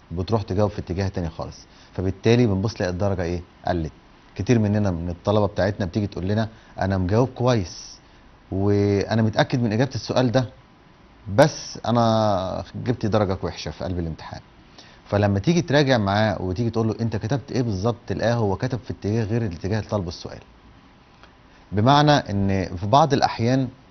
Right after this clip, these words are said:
مثلًا يطلب منك إيه؟ مثال، إحنا هنقول مثال بس مش ده المثال الطبيعي، بس إحنا بنحاول، هنحاول نطبق ال-، السؤال نفسه. مثال مثلًا يقول لك،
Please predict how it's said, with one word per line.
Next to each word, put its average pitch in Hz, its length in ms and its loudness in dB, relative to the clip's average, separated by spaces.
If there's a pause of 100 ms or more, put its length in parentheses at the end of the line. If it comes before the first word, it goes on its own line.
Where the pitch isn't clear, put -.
(140)
مثلًا 120 500 2
يطلب 120 280 0
منك 104 260 0
إيه؟ 85 200 -4 (880)
مثال، 110 380 6
إحنا 110 200 2
هنقول 127 200 2
مثال 139 260 4
بس 120 220 2
مش 101 220 0
ده 131 80 8
المثال 131 320 6
الطبيعي، 98 400 2
بس 87 200 -2
إحنا 117 140 0
بنحاول، 104 440 2
هنحاول 95 440 2
نطبق 120 440 4
ال-، 92 260 -2
السؤال 101 420 2
نفسه. - 260 -6 (460)
مثال 143 240 4
مثلًا 113 320 4
يقول 123 220 4
لك، - 280 0